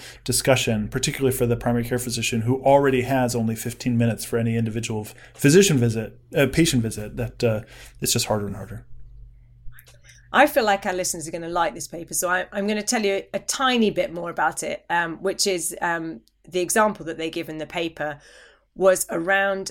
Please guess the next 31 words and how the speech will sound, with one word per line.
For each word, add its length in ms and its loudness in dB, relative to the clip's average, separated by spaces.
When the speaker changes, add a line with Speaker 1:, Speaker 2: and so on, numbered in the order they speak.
Speaker 2:
uh, 340 -2
physical 540 -2
activity, 720 -4
brief 400 -2
advice 400 -4
for 100 -14
adults 380 -6
in 80 -12
primary 420 -6
care. 460 -4
So 140 0
this 200 4
brief 260 2
advice 420 4
takes 240 0
about 520 0
ten 280 0
minutes 540 -2
to 140 -10
give 180 -2
to 140 -4
a 60 -4
patient. 760 -6
Um, 300 4
and 120 2
they 120 4
suggest 500 0
that 160 0
all 240 4
adults 420 2
from 180 -6